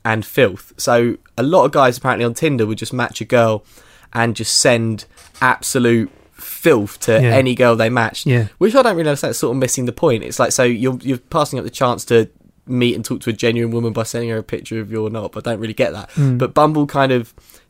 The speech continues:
Speaker 1: takes the option out of that, and also you have to talk to them within twenty-four hours, so it doesn't leave those people sitting matched in your little hive.
Speaker 2: All right. Yeah, how you finding it?
Speaker 1: It's good. It's good. What you get with Bumble is you get a lot fewer matches than you do on Tinder.
Speaker 2: Right.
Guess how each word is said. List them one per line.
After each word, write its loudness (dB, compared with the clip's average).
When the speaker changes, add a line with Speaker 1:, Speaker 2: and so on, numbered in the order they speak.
Speaker 1:
takes -2
the 0
option -4
out 2
of -4
that, 0
and -2
also -2
you -2
have -2
to -10
talk -2
to -14
them -2
within -4
twenty-four 0
hours, 2
so -2
it -6
doesn't 0
leave 0
those -4
people -8
sitting -4
matched -2
in -2
your 0
little -2
hive. -2
Speaker 2:
All -2
right. 2
Yeah, -2
how -2
you 4
finding 4
it? -6
Speaker 1:
It's 0
good. 2
It's -2
good. 2
What 4
you -2
get 4
with -2
Bumble 2
is -2
you -4
get 4
a 6
lot 4
fewer 2
matches -2
than -6
you -4
do 2
on 0
Tinder. 0
Speaker 2:
Right. 0